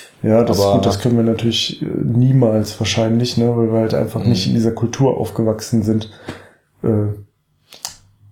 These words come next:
Speaker 2: Ja, also ich kann mich nur, ich, an so ein paar Berichte, die ich mal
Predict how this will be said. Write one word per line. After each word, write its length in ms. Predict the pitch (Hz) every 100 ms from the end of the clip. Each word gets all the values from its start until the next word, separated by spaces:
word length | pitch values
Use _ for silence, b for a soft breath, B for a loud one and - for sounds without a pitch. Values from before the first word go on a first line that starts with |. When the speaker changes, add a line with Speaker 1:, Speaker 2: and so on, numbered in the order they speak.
| _
Speaker 2:
Ja, 260 | - - - _
also 180 | - 95
ich 400 | 92 - - 90
kann 180 | 113 113
mich 180 | 117 -
nur, 160 | 113
ich, 200 | - - - - - 67 -
an 420 | - 104 101 - - - _ _ -
so 160 | 104
ein 160 | 104 101
paar 520 | 110 110 110 117 110 - _ _ _ _ _ _ _ _
Berichte, 520 | 104 98 110 - 113
die 180 | 101 101
ich 140 | 101 101
mal 540 | 98 98 98 95